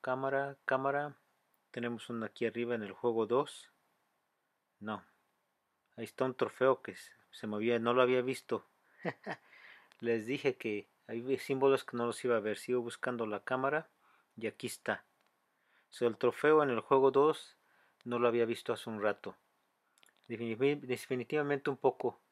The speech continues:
difícil de rascar este boleto. Toma tiempo. Tenemos el chandelier. Vamos a ver si lo encontramos. Chandelier. Aquí está abajo. So, nada mal. Ah, si me salen los lentes,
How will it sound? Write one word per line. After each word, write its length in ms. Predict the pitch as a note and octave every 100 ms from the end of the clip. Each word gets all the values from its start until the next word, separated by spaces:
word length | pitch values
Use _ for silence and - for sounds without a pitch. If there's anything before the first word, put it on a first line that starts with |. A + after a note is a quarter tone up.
| _
difícil 460 | A#2 G#2+ A#2+ - G#2
de 120 | G2+
rascar 340 | G2+ - A2+
este 200 | G2 -
boleto. 220 | G#2 G2+ -
Toma 240 | C3+ C#3
tiempo. 480 | - A#2+ A2+ - F#2 _ _ _ _ _ _ - - _ -
Tenemos 320 | A#2+ A#2+ -
el 100 | G2
chandelier. 720 | - A2+ A#2+ C#3 D3+ D3 C#3 - _ _ _ _ _ _ _ _ _
Vamos 240 | A2 G#2+
a 60 | A2+
ver 80 | G#2+
si 140 | -
lo 80 | G#2
encontramos. 1000 | G2 G#2 G2 B2+ C3+ C#3 C#3+ C#3 - - _ _ _ _ _ _ _ _
Chandelier. 800 | - A#2+ A#2+ B2+ B2+ C3 C3 C3+ _ _ -
Aquí 240 | G#2 -
está 240 | G#2+ -
abajo. 380 | G#2 G#2+ - F#3 - _ _ _ _ _ _ _
So, 520 | - - A#2+ A#2+ B2
nada 340 | A#2+ C3 G#3+
mal. 400 | A3 F3 B3 A#2 - D3
Ah, 400 | A#2+ A#2 A2+ - _
si 180 | - B2+
me 120 | A#2
salen 300 | - E3 D3
los 140 | A#2+
lentes, 680 | A2+ B2+ F3+ - B2 - -